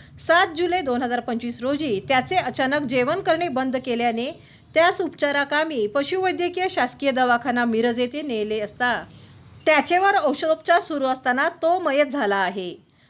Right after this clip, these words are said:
डॉक्टरनी कुपर श्वानाचे पोस्टमॉर्टम करून त्यास मरण हे हृदयविकाराने आल्याचे सांगितले आहे.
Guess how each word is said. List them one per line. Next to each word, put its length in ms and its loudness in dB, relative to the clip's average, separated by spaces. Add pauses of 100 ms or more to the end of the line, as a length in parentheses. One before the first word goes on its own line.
(120)
डॉक्टरनी 520 2
कुपर 380 -2
श्वानाचे 480 -2
पोस्टमॉर्टम 600 -4
करून 460 -2 (320)
त्यास 300 2
मरण 360 0
हे 200 -2
हृदयविकाराने 800 -2
आल्याचे 500 -2
सांगितले 500 -2
आहे. 400 -4